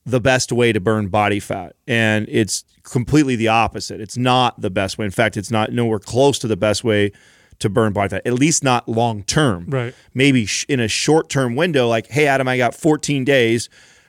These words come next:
Speaker 1: I need to burn as much fat as possible." Well, yeah, running like crazy in those fourteen days is gonna burn a ton of calories, which then in turn can help burn fat.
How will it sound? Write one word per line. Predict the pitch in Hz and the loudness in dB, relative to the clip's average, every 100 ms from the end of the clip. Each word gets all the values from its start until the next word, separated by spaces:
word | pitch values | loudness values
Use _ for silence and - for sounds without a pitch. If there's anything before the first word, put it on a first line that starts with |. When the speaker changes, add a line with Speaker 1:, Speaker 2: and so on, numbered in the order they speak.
| _ - | _ -2
Speaker 1:
I | 139 | 0
need | 135 | 0
to | 113 | 2
burn | 131 127 123 | 2 2 2
as | 107 | 0
much | 123 123 - - | 0 0 -2 -10
fat | - 131 | 0 2
as | 113 | 2
possible." | - 143 113 | 0 -2 -2
Well, | 143 | -2
yeah, | 190 151 | 0 0
running | 113 135 156 160 | 0 2 2 2
like | 143 135 | 0 0
crazy | - 143 151 127 | 2 2 2 2
in | 123 | 0
those | 120 | -2
fourteen | - 139 131 127 117 | 0 2 2 0 2
days | 131 139 110 | 4 4 2
is | 107 | -2
gonna | 120 | -2
burn | 110 120 | 0 0
a | |
ton | 104 123 131 | -2 -2 0
of | 123 | 0
calories, | 123 123 123 117 | 0 2 2 0
which | 107 - | -4 -2
then | 127 | 0
in | 113 | 0
turn | - 123 107 | 0 -2 -2
can | 107 | 0
help | 110 110 | 0 0
burn | 107 | -6
fat. | 95 139 113 | 0 0 0